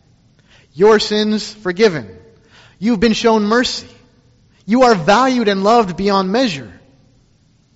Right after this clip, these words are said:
because He has called and chosen you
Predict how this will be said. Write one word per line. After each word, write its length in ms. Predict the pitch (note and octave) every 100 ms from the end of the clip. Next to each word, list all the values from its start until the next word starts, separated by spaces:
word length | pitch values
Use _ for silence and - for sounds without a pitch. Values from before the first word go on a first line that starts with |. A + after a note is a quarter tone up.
| _ _ _ _ _ _ _ _ _
because 240 | E3 G3+ D3+
He 100 | F#3+
has 100 | D#3+
called 580 | - - G#3+ E3+ C3 A#2
and 160 | D#3+ D3+
chosen 500 | - C4 C4 D3 C3+
you 140 | -